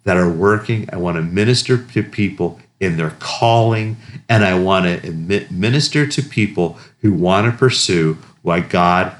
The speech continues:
has called, what God has called them to in their lives."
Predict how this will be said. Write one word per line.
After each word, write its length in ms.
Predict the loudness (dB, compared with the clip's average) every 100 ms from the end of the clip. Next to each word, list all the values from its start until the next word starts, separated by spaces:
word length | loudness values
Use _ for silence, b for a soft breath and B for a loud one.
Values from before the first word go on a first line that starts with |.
| -10
has 200 | -8 -6
called, 680 | -8 -4 2 4 4 0 -4
what 360 | -4 -4 -4
God 340 | 0 2 2 0
has 160 | -4
called 440 | -6 -2 0 0 0
them 200 | -2 -2
to 400 | -2 0 0 -4 b b _
in 200 | -8 -4
their 180 | -2 -2
lives." 680 | -2 -4 -8 -10 -14 -16 -18